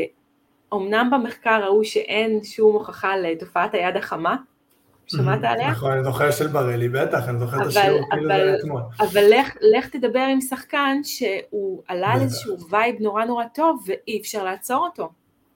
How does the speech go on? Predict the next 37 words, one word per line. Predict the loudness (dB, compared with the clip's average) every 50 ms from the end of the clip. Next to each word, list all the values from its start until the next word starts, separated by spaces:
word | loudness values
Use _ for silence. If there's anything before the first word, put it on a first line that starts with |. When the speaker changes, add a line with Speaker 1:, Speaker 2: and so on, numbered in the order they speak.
| _ _ _ _ _ _ -8
Speaker 2:
זה | -4 -2 0 0
נקודה, | 0 0 0 0 0 2 2 2
מה | 2 0 0
זה | 0 0 0
מעניין? | 0 0 -2 -2 -2 -2
Speaker 1:
זה | 0 -2
Speaker 2:
שכאילו | -2 0 -2 -2 -2
מחקרית | -4 -4 -6 -8 -8 -6 -6 -4 -4 -2 -4 -4 -6 -8 -10 -6
לא | -4 -2 0 0
הוכיחו | -2 -2 -4 -6 -8 -8 -6 -6 -6
את | -4 -4
זה | -4 -2
על | -2 -2
הנייר, | -2 -4 -4 -4 -2 -2 -2 -2 -2
אבל | -4 -4 -6 -6 -6
כל | -2 0 0 0 0
שחקן | -2 -8 -10 -12 -12 -8 -4 -4 -4 -4 -4
שתשאלי | -6 -6 -6 -6 -8 -8 -6 -4 -4 -4 -4 -4 -4
בהיסטוריה | -4 -2 -2 -4 -4 -6 -6 -6 -4 -4 -4 -4
Speaker 1:
נכון. | -6 -6 -8 -8 -10 -12
Speaker 2:
של, |
של | -12 -10 -10 -10 -8
כל | -4 -2 -2 0 -2
ספורט, | -2 -4 0 2 2 4 2 0 -2
יגיד | -6 -4 -2 -2
לך, | 0 0 -2 -2 -4 -8 -14 _ _ _ _ _ _ -8
"הרגשתי | -4 -4 -2 0 2 2 0 0 -2 -6 -6 -4
משהו | -2 -2 -2 -4 -6 -8
שונה, | -10 -10 -8 -8 -6 -2 -2 -2 -2 -2
ב-, | -2 -4 -6 -6 -6 -8 -8
במשהו | -6 -4 -4 -4 -4 -4 -4 -6
שהוא | -6 -4 -4 -4 -2
לא, | -2 0 0 0 0
אי | 0
אפשר | 0 -2 0 0
למדוד | 0 -2 -2 -4 -2 -2 -2 -2
אותו, | -2 -4 -4 -6 -8 -8 -8